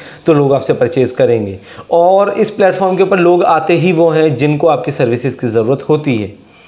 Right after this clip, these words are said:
ठीक है, बहुत सारे clients हैं, हज़ारों लाखों clients हैं इसके ऊपर जो रोज़ आते हैं। पाकिस्तानियों को, Indians को, Bangladeshi को, पूरे दुनिया के लोगों को, फ्रीलांसर्स को हायर होते हैं, Hiring होती है, लोग project देते हैं और हम लोग project लेते हैं।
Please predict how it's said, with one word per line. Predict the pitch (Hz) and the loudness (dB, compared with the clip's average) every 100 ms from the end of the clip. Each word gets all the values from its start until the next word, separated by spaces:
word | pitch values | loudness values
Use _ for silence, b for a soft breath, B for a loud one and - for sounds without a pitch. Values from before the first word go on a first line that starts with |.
| B B | B B
ठीक | 139 147 | -2 0
है, | |
बहुत | 160 160 190 | 0 0 0
सारे | 190 165 | 0 0
clients | 151 127 104 - | 0 -2 -4 -8
हैं, | 104 | -6
हज़ारों | 113 147 175 156 | 0 2 2 2
लाखों | 160 175 196 | 2 0 0
clients | 170 151 135 147 | 0 0 0 -4
हैं | |
इसके | 131 - | -4 -4
ऊपर | 127 127 | -2 -2
जो | 123 131 | 0 0
रोज़ | 117 143 160 | 0 2 2
आते | 143 135 | 0 -2
हैं। | 135 127 127 B B - | -2 -4 -6 B B -4
पाकिस्तानियों | 151 165 170 160 156 151 | -2 -2 -2 0 0 0
को, | 147 151 143 - B B - | 2 2 0 -4 B B -2
Indians | 170 170 175 - | 0 2 0 0
को, | 170 | 0
Bangladeshi | 147 151 160 160 156 175 | 2 2 2 0 0 0
को, | 185 | -2
पूरे | - 233 269 269 | -2 0 2 4
दुनिया | 202 196 190 | 4 2 2
के | 160 | 2
लोगों | 160 147 135 | 2 2 0
को, | 127 | -2
फ्रीलांसर्स | 151 135 123 131 - | -2 -2 -2 -6 -4
को | 127 | -2
हायर | 120 117 | 0 0
होते | 117 127 | 0 -2
हैं, | 120 | -2
Hiring | 117 117 131 | 0 0 0
होती | 127 127 123 | -2 0 0
है, | 120 | 2
लोग | 120 127 - - - - - | 2 0 -2 -10 -10 -8 -2
project | 135 120 127 | -2 0 0
देते | 123 120 127 | -2 0 -2
हैं | 123 B B | -4 B B
और | 131 | -4
हम | 123 127 | -2 0
लोग | 123 | 0
project | 131 113 117 | 0 0 -2
लेते | 107 101 104 | -4 -6 -10
हैं। | 98 | -12